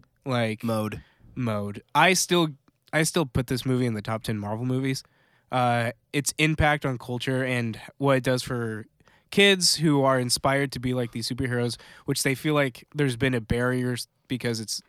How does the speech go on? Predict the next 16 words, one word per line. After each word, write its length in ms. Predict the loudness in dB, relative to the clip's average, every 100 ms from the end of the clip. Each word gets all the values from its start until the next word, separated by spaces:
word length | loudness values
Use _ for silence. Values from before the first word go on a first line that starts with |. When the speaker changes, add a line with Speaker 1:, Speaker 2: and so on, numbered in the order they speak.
| _
Speaker 1:
like 220 | -4 -4
maybe 240 | -4 -4 -4
these 180 | -6
characters 360 | -4 -6 -6 -8
aren't 160 | -8 -8
their 140 | -12 -2
color, 360 | 2 4 2 -2 -12 -20 -20 _
and 600 | 0 2 2 0 -2 -6 -12 _ _ -2
I, 120 | -2 2
I, 260 | 2 2 0
I 120 | 2
know 180 | 4 4
that's 180 | 4 0
a 60 |
thing. 260 | -4 -6 -8 -6
And 360 | -2 0 -2